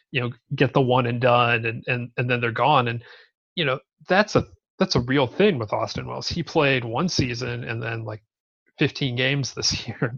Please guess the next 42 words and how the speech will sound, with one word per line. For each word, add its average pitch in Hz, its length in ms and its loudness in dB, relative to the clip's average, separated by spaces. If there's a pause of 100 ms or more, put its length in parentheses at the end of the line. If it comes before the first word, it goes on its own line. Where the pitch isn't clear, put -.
(120)
That's 151 160 -2
all 135 180 4
he - 140 -4
played 143 360 -2
for - 120 -10
Arizona. 127 640 -4 (400)
And 139 160 0
so, 127 500 4
yeah, 127 280 2 (120)
yes, 156 440 2
it 143 100 -2
took - 200 -6
place 135 260 2
over, 117 420 0 (560)
uh, - 160 -10 (100)
more 135 220 4
than 117 160 0
a 113 40 -2
year 120 280 -2
and 113 80 -4
a 110 40 -8
half, 127 460 -2
but, 117 200 2 (400)
you 123 100 -2
know, 123 60 2
effectively 117 840 0 (400)
the 120 80 2
Wildcats 131 540 4
only 135 220 0
had 139 300 0
him, 117 320 -6 (420)
uh, 113 240 0
for 123 180 -4
one 123 260 -2
season 139 380 -4
'cause 127 160 -4
he's 123 160 -4
a 120 60 -6
draft 117 380 -2
eligible 120 380 -4
sophomore. 120 640 -2
And, 113 420 -6